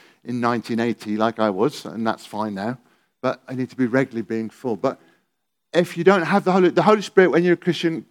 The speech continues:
comes in, and, and that's almost like the Holy Spirit for you. He, he sanct-, you get sanctification and that kind of thing, but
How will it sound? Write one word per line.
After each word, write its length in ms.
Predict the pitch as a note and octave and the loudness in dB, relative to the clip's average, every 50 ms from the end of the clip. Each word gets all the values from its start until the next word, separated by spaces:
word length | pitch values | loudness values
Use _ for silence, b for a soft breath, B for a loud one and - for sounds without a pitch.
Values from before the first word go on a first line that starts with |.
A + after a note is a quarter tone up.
| _ _ | _ _
comes 320 | - D#3 D3+ D3 C#3+ - | 0 0 0 0 2 4
in, 300 | D#3 D#3 D#3 D#3+ D#3+ C#3+ - | 4 4 4 4 0 -4 -6
and, 340 | - C3 C3+ C3+ C3+ - - _ | -6 -4 -4 -4 -8 -10 -14 _
and 200 | - C3 C#3 C#3+ | -4 -2 2 2
that's 180 | D3 C#3 - - | 2 2 2 0
almost 220 | D3 C#3 C3 - | -2 -2 0 2
like 100 | C#3+ C3+ | 2 0
the 80 | - - | 0 2
Holy 160 | - D3 C#3 | 0 0 0
Spirit 300 | B2 - _ C#3 B2+ - | -2 -2 _ -2 -2 -2
for 100 | - B2+ | -4 -10
you. 280 | A#2+ B2 C#3+ C#3 B2+ A2+ | 0 2 4 6 6 4
He, 200 | A2 A#2+ A#2 A#2 | 2 0 -2 -4
he 240 | A#2+ A2 B2+ B2+ A2 | -4 -4 -4 -4 -4
sanct-, 340 | - - D3 C#3+ C#3 - b b b b b - | -2 -2 -2 -2 -2 -8 b b b b b -4
you 80 | C3 | 0
get 160 | B2 C#3+ G#2+ | 0 0 0
sanctification 960 | - C3 B2+ A#2 - - - - F3+ F#3+ F#3+ F3 - F#3+ F#3+ F#3 F#3 F3+ F3+ E3+ | 0 -8 -10 -10 -10 -8 2 4 6 6 4 2 2 4 4 4 6 4 2 2
and 100 | D#3+ E3 | 2 0
that 140 | B2 A2+ | 0 0
kind 120 | - D#3+ D#3 | 0 -2 -2
of 60 | D3+ | 0
thing, 220 | - E3+ E3 E3 | 0 0 0 2
but 160 | D3 E3 C3 | 2 0 0